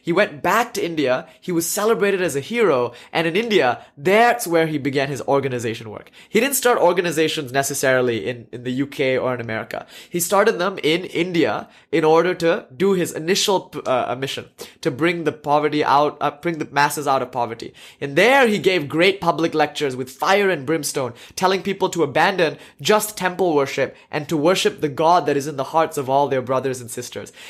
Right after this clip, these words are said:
He started a monastery, um, called the Ramakrishna Mission. I just want to say, this monastery is different from every other monastic order in the world in a few ways. The first,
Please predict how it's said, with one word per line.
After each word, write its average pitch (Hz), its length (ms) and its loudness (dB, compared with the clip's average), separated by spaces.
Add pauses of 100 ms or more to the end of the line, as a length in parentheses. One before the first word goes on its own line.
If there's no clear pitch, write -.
He 190 100 -2
started 214 380 4
a 147 80 -4
monastery, 143 720 0 (220)
um, 139 240 2
called 170 300 2
the 139 80 4
Ramakrishna 156 640 0
Mission. 135 320 -6
I 139 80 0
just 180 160 -4
want 214 140 -2
to 170 40 -4
say, 151 340 -2 (200)
this 160 220 0
monastery 156 720 0 (220)
is 175 220 0
different 180 420 0
from 156 220 -6 (100)
every 196 360 2
other 175 240 0
monastic 143 520 -2
order 139 280 0
in 127 80 -4
the 120 100 -4
world 131 320 0 (220)
in 170 100 2
a 160 60 4
few 202 280 -2
ways. 147 360 0 (240)
The 165 100 2
first, 170 480 0